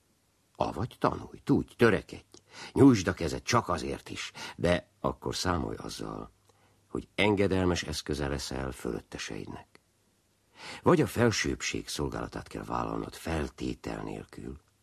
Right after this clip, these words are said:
vagy a banda fegyelmet. Vagy a kényszerítők, vagy a kényszerítettek falkája fogad be.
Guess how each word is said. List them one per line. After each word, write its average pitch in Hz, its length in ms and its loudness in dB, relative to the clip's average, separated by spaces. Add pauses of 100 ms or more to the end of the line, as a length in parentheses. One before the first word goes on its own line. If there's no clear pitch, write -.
(600)
vagy 55 200 -6
a 58 60 -4
banda 55 380 -6
fegyelmet. 50 680 -14 (760)
Vagy 131 200 6
a 107 100 4
kényszerítők, 73 1120 0 (460)
vagy 78 360 -2
a 76 160 -4 (120)
kényszerítettek - 1000 -2
falkája 55 520 -6
fogad 52 340 -10
be. - 260 -16